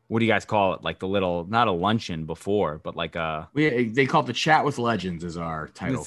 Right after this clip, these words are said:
Speaker 1: I was
Speaker 2: for
Speaker 1: gonna say,
Speaker 2: it.
Speaker 1: like, a story time kind of thing. Um, looked really cool. You were talking about it before we went on. Uh, I'm gonna listen to that after. Um,
Speaker 2: On YouTube for people, for Maryland fans that would like to watch that.
Speaker 1: on
Speaker 2: Fifty minutes of absolute goodness.
Speaker 1: And even, like, the little, like, one minute video you guys put up was awesome. Like, the,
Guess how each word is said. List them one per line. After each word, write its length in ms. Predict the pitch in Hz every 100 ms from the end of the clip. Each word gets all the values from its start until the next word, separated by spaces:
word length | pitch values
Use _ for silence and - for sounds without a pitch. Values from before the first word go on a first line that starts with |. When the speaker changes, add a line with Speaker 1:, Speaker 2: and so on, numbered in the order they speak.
| -
Speaker 1:
I 120 | 110
was 100 | 117
Speaker 2:
for 40 |
Speaker 1:
gonna 120 | 123 117
say, 160 | 117
Speaker 2:
it. 40 | 104
Speaker 1:
like, 100 | 92
a 60 |
story 360 | - 101 98 104
time 320 | 117 110 113
kind 260 | 120 117 117
of 80 |
thing. 300 | - 120 123 120 _ _ _ _
Um, 420 | 87 95 87 85 92
looked 220 | 117 -
really 260 | 123 127 120
cool. 360 | 131 120 117
You 140 | 107 120
were 80 |
talking 280 | 110 113 107
about 200 | 101 101
it 20 |
before 320 | 90 92 107 98
we 140 | 95
went 180 | 92 92
on. 300 | 90 87 85
Uh, 20 |
I'm 380 | 87 85 82 92
gonna 120 | 92
listen 240 | 90 -
to 40 | 85
that 160 | 82
after. 420 | 82 87 - 80 76 _ _ _ _ -
Um, 300 | - 87 82
Speaker 2:
On 180 | 135 175
YouTube 460 | 175 190 190 190 98
for 80 | 104
people, 220 | 120 98
for 100 | 110
Maryland 300 | 104 98 92
fans 240 | 95 92
that 40 | 90
would 80 |
like 140 | 87 85
to 100 | 85
watch 280 | 80 78 -
that. 100 | 78
Speaker 1:
on 200 | 90 -
Speaker 2:
Fifty 280 | - -
minutes 260 | 143 135 120
of 60 | 117
absolute 380 | 117 - 117 95
goodness. 560 | 98 85 76 - - -
Speaker 1:
And 140 | 117
even, 220 | 135 151 156
like, 180 | 143
the 100 | 113 127
little, 280 | 127 127
like, 180 | 120 110
one 240 | 104 110 107
minute 220 | 107 95
video 240 | 101 104
you 160 | 98 98
guys 240 | 101 98
put 180 | - 101
up 200 | 92 92
was 120 | 92
awesome. 460 | 90 90 - 98 92
Like, 180 | 85 -
the, 400 | 87 82 78